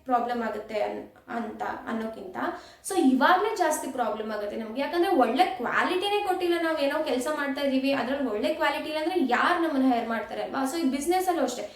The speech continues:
ಇವಾಗ ಏನೋ ಒಂದು ಫುಡ್ ಬಿಸಿನೆಸ್ ಮಾಡ್ತಾ ಇದೀವಿ ಅನ್ಕೊಳ್ಳಿ, ನಮಗೆ ಒಳ್ಳೆ ಕ್ವಾಲಿಟಿ ಫುಡ್ ಕೊಡಕ್ಕೆ ಆಗ್ತಿಲ್ಲ ಅಂದ್ಮೇಲೆ ಎಷ್ಟ್ ಜನ ತಿಂತಾರೆ? ಸ್ಟಾರ್ಟಿಂಗ್ ಅಲ್ಲಿ ತಿನ್ಬೋದು, ಆ, ಒಂದ್ ಓಕೆ ನೋಡೋಣ ಅಂತ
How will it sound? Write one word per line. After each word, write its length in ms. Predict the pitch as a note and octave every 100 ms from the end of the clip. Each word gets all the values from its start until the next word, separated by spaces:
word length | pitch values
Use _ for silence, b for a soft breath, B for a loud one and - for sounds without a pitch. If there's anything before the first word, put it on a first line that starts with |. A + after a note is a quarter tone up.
| B B
ಇವಾಗ 300 | D#4 D#4+ D#4+
ಏನೋ 120 | E4+
ಒಂದು 120 | F4 E4
ಫುಡ್ 240 | E4 B3+
ಬಿಸಿನೆಸ್ 420 | E4 D#4+ D4+ C#4
ಮಾಡ್ತಾ 240 | C4 G#3+ G#3
ಇದೀವಿ 200 | G#3 G#3
ಅನ್ಕೊಳ್ಳಿ, 560 | G#3 G#3 - - -
ನಮಗೆ 160 | F#4+ F4+
ಒಳ್ಳೆ 240 | C#4 E4
ಕ್ವಾಲಿಟಿ 520 | D#4+ C4 B3+ - F4
ಫುಡ್ 220 | E4+ E4+ C4
ಕೊಡಕ್ಕೆ 380 | C#4 C4 -
ಆಗ್ತಿಲ್ಲ 320 | F4 D#4 C#4 A#3
ಅಂದ್ಮೇಲೆ 300 | G3 D4+ F4
ಎಷ್ಟ್ 220 | D#4 D#4
ಜನ 240 | G4 F#4
ತಿಂತಾರೆ? 380 | E4+ C#4+ C4+ C4
ಸ್ಟಾರ್ಟಿಂಗ್ 480 | C4+ A#3+ - F#4 F#4
ಅಲ್ಲಿ 140 | E4+
ತಿನ್ಬೋದು, 520 | D4 C4 A#3 G3+ - - - -
ಆ, 340 | A#3 A3+ A3
ಒಂದ್ 380 | - C4+ C#4 C4+
ಓಕೆ 220 | C4 C4+
ನೋಡೋಣ 360 | B3+ B3+ C#4+ D#4+ D4+
ಅಂತ 100 | D4